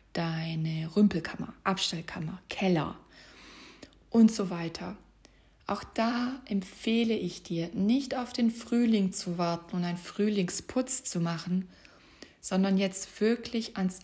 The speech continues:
Ausmisten zu gehen und hier wirklich auch gerne die Marie Kondo, ähm, hier als Vorbild zu nehmen. Marie Kondo ist, ähm, aus dem asiatischen Bereich,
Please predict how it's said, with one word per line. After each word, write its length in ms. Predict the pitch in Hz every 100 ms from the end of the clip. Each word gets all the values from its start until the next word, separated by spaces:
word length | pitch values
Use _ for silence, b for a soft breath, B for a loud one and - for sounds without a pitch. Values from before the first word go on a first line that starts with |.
| -
Ausmisten 1160 | 190 214 214 - - 170 180 180 - - 180
zu 200 | - -
gehen 500 | 175 185 180 208 294 - - _ _ _ B B B B B B B -
und 120 | 180
hier 240 | 196 190
wirklich 680 | 208 226 226 208 208 202 -
auch 260 | - 185 -
gerne 460 | 202 208 220 208 202
die 140 | 190
Marie 500 | 185 185 190 220 220
Kondo, 800 | - 196 214 208 185 175 185 226 - - b b b b b b b -
ähm, 320 | 185 180 175 175
hier 200 | 196 190
als 200 | 180 -
Vorbild 540 | - 214 202 180 180
zu 160 | - 170
nehmen. 300 | 170 175 180
Marie 280 | 180 190
Kondo 720 | 185 - 214 233 233 240 262 - B B B B -
ist, 500 | 190 190 - - -
ähm, 540 | 185 180 180 175 180 -
aus 200 | - 180
dem 240 | 180 180 185
asiatischen 800 | 185 180 185 208 220 202 -
Bereich, 420 | 180 180 180 190